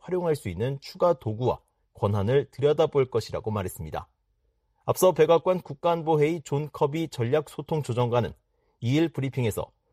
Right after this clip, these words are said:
북한이 비밀리에 러시아에 포탄을 공급하고 있다며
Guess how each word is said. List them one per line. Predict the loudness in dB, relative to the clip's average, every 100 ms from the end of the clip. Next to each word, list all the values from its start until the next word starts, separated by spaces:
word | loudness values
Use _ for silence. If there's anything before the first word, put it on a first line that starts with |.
| _ -12
북한이 | 2 2 2 -4
비밀리에 | -4 -2 -2 2 4 4
러시아에 | 2 -6 -2 0 0
포탄을 | -2 -8 -6 -2 0 -2
공급하고 | -2 -4 -2 -2 0 0 0
있다며 | -2 -2 -4